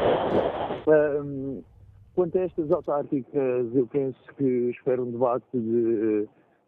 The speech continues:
de ideias e, e pronto, e quanto a isso, os candidatos têm estado bem.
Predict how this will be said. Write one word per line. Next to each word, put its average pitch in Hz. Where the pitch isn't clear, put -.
de 117
ideias 170
e, 117
e -
pronto, 131
e 110
quanto 135
a 131
isso, 123
os -
candidatos 123
têm 127
estado 113
bem. 156